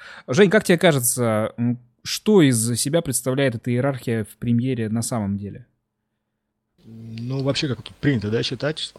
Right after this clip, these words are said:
Speaker 2: это, в общем, в любом виде спорта и на, на любом уровне, что в матчах сильных и равных со команд всегда может случиться, ну, как говорится, все что угодно, да, вне зависимости от их нынешнего положения. У меня немножко другой вывод, и основывается он на ином, вот, что вот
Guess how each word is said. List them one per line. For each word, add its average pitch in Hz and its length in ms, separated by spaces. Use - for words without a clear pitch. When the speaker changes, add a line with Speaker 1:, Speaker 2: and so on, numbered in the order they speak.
Speaker 2:
это, 101 200
в 90 160
общем, - 180
в 98 40
любом 117 200
виде 101 180
спорта 143 460
и 98 420
на, 92 100
на 92 200
любом 104 300
уровне, 123 300
что - 180
в 92 100
матчах 107 300
сильных 123 440
и 110 60
равных 101 320
со 117 100
команд 139 380
всегда 110 220
может 92 220
случиться, 113 440
ну, 87 180
как - 100
говорится, 98 300
все 127 160
что 110 160
угодно, 98 340
да, 98 140
вне 98 180
зависимости 104 460
от 98 100
их - 100
нынешнего 104 380
положения. 98 640
У 139 80
меня 135 200
немножко 117 280
другой 120 280
вывод, 131 300
и - 20
основывается 127 520
он 101 160
на 104 120
ином, 113 280
вот, - 280
что 107 440
вот 110 180